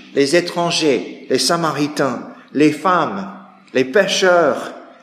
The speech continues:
les parents, un soldat romain, un persécuteur des disciples,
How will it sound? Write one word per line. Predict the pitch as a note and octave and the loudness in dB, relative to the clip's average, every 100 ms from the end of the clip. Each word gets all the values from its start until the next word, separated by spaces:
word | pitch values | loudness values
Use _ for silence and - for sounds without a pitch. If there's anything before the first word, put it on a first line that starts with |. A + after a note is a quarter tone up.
| _ | _
les | B2 C#3 | 0 0
parents, | F#3+ F#3 E3+ E3+ C3 - - - - _ - | 2 -2 -2 -2 -2 -8 -16 -20 -20 _ -6
un | C#3+ | -2
soldat | - F#3+ F3 | 2 4 4
romain, | E3 F3+ F3 F3+ D3 - - - _ | 2 0 0 0 -2 -6 -16 -20 _
un | - | -6
persécuteur | C3+ G3 F#3 F#3+ F#3 E3+ E3+ F3+ F3 D3+ C3 - | 0 0 2 0 0 -4 4 6 6 2 -2 2
des | D#3 | 2
disciples, | D#3 E3+ - G3+ F#3+ - | 4 0 0 0 0 -4